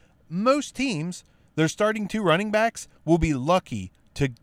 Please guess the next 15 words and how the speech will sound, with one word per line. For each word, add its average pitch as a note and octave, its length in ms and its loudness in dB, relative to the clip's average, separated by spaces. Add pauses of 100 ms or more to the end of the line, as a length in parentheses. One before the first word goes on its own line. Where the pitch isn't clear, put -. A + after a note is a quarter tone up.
(160)
sniff - 640 -2
two F#3+ 200 -4
hundred D3 300 -4
carries, A#2 400 -2
so B2 160 0
why C3+ 220 2
not F#3+ 180 -4
hold F3+ 260 -4
Tony E3 300 -4
Jones, A#2+ 500 -2 (280)
who's D#3 320 0 (260)
a G#2+ 120 -4
hundred D#3+ 340 2
and F3+ 120 -6
forty, F3 360 0